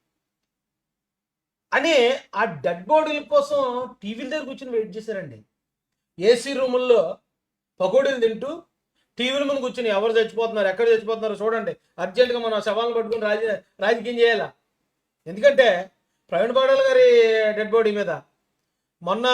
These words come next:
ఇష్యూ జరిగింది, మొన్నట, మొన్న ఎక్కడంటే జరిగింది గొడవ అది? కందుకూరు, కందుకూరులో డెడ్ బాడీ, డెడ్ బాడీ దొరికితే చాలు చెలరైపోతారండి వీళ్ళు. మరి ఇంత పెద్ద తుఫాన్ వస్తున్నప్పుడు మినిమం వీళ్ళు ఓ వంద డెడ్ బాడీలు ఎక్స్‌పెక్ట్ చేశారు.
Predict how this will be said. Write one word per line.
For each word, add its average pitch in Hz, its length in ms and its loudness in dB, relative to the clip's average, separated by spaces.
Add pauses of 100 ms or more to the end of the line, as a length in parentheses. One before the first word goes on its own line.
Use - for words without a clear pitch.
(400)
ఇష్యూ 226 220 -12
జరిగింది, 220 300 2 (100)
మొన్నట, 214 280 -2 (540)
మొన్న 190 180 -6 (1000)
ఎక్కడంటే 202 420 -8
జరిగింది 214 380 -6
గొడవ 208 240 -4
అది? 277 120 -16 (580)
కందుకూరు, 233 400 -4 (1500)
కందుకూరులో 226 460 2
డెడ్ 214 180 0
బాడీ, 185 180 -4 (400)
డెడ్ 180 240 -2
బాడీ 254 260 6
దొరికితే 240 280 0
చాలు 277 160 8
చెలరైపోతారండి 208 580 -4
వీళ్ళు. 135 160 -12 (1300)
మరి 254 160 4
ఇంత 269 180 -2
పెద్ద 240 120 0 (100)
తుఫాన్ 294 260 4
వస్తున్నప్పుడు 269 420 2 (360)
మినిమం 277 320 0
వీళ్ళు 269 200 4 (340)
ఓ 208 140 -4
వంద 214 220 0
డెడ్ 226 160 -2
బాడీలు 214 220 0
ఎక్స్‌పెక్ట్ 185 260 -14
చేశారు. 143 240 -16